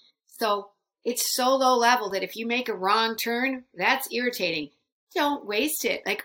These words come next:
offer it all up. We know we have those big sufferings. You know, we could be, you know, cancer, or we lost a loved one. But whatever it is, the suffering of our children having left the faith,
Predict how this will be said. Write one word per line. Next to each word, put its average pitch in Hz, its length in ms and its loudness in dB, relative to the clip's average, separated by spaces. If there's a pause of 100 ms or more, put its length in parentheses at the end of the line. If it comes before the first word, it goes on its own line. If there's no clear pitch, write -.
offer 294 400 -4
it 262 200 -2
all 233 380 2
up. 190 240 2 (320)
We 220 160 -2
know 233 160 2
we 233 100 4
have 202 200 -2
those 165 180 -6
big 226 240 -2
sufferings. 156 600 -6 (440)
You 196 80 -10
know, 175 400 -4 (100)
we 190 100 -8
could 180 280 -8
be, 165 300 -4
you 170 100 -8
know, 147 220 -10 (220)
cancer, 185 460 -8
or 165 240 -12
we 175 260 -10
lost 175 340 -6
a 175 40 -14
loved 180 240 -4
one. 147 180 -8 (540)
But 214 180 -4
whatever 214 420 0
it 220 60 0
is, 220 220 0 (280)
the 254 100 0
suffering 269 460 2
of 208 100 -6
our 175 180 -6
children 220 460 -4
having 196 400 -6
left 185 320 -4
the 185 80 -10
faith, 170 360 -4